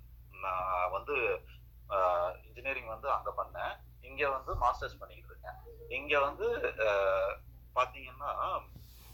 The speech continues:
ஆ, நான் வந்து அந்த டாபிக், ஒரு டாபிக் கொடுக்குறாங்கன்னா அதை படிச்சு புரிஞ்சுக்கிட்டாதான் அந்த அசைன்மெண்ட் என்னால பண்ண முடியும். இல்லைன்னா வந்து அது வாய்ப்பே இல்லை.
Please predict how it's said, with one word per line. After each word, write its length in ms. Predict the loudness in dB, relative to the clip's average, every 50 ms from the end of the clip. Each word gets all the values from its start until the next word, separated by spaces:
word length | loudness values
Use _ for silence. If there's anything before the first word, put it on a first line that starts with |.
| -14 -2 6 8 8
ஆ, 340 | 8 8 6 4 2 2 0 -4 -8 -14 -16 -16 -14 -10 -2 0 0 4 8
நான் 320 | 10 10 12 12 10 8
வந்து 380 | 4 0 -2 -2 0 0 0 0 0
அந்த 260 | 0 0 0 0 -2 2 6
டாபிக், 380 | 6 6 6 6 0 -6 -4
ஒரு 220 | -2 -2 -2 -2 -2 0
டாபிக் 320 | 0 0 0 0 -8 -14
கொடுக்குறாங்கன்னா 760 | -14 -12 -12 -6 0 0 0 0 0 -4 -4 0 0 2 2 0
அதை 140 | 0 -2 -4 0 2
படிச்சு 340 | 2 2 2 0 -6 -12 -12
புரிஞ்சுக்கிட்டாதான் 840 | -10 -10 -10 -10 -8 -10 -12 -4 0 2 4 4 4 4 4 4
அந்த 160 | 4 4 0
அசைன்மெண்ட் 320 | -2 -2 -4 -8 -10 -6 -6
என்னால 280 | -2 0 0 0 0
பண்ண 240 | 0 -2 -6 -8 -8
முடியும். 520 | -10 -10 -12 -14 -14 -16 -16 -16 -16 -16 -18 -18 -18 -18 -18 -18 -18 -18 -20 -20 -20 -20 -20 -20 -20 -20 -18 -18 -18 -18 -18 -18 -18 -18 -18 -20 -16 -12
இல்லைன்னா 400 | -10 -6 0 2 4 6 8 8
வந்து 200 | 8 8 8 6
அது 440 | 4 4 4 2 -4 -4 -4 -4 -2
வாய்ப்பே 520 | 0 4 4 4 4 2 -4 -8 -4 -4 -4
இல்லை. 240 | -4 -2 -6 -6